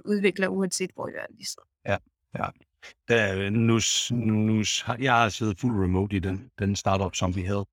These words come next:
Speaker 2: Øh, øh, der er helt klart nogle klare fordele ved det, men der er helt klart også nogle klare ulemper.
Speaker 1: Mm.
Speaker 2: Øh, fuld remote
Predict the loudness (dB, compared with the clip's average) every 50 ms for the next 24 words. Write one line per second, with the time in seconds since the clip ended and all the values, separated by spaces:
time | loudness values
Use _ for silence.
0 | -12 -8 -4 -4 -2 -2 -4 -6 _ _ _ _ _ _ _ _ _ _ -8 -6
1 | -6 -6 -4 -4 -2 0 0 0 0 2 2 4 4 4 0 0 2 2 4 4
2 | 2 0 -2 -2 -2 -2 -4 -8 -10 -10 -8 -2 0 2 4 4 2 2 0 0
3 | 2 2 2 2 2 0 -2 -2 -4 -6 -6 -6 -4 -2 -2 -2 -2 -2 -2 -2
4 | -2 -2 -4 -4 -4 -4 -4 -4 -6 -6 -4 -6 -6 -4 -6 -6 -4 -4 -4 -4
5 | -4 -6 -6 -10 -12 -20 -20 _ _ _ _ _ _ 6 6 8 8 6 4 2
6 | 0 0 2 0 0 -2 -6 -4 2 4 4 6 6 4 4 4 2 2 0 -2